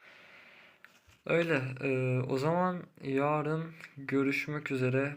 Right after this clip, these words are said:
Başka söyleyeceğim bir şey var mı? Yok.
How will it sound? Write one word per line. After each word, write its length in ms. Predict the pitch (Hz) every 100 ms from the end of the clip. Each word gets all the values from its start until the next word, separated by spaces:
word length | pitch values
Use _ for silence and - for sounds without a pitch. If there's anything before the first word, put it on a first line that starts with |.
| -
Başka 320 | - 120 -
söyleyeceğim 600 | 127 135 131 131 135 127
bir 60 | 127
şey 200 | 143 143
var 180 | 156 147
mı? 420 | 123 147 160 160 - -
Yok. 360 | 131 123 127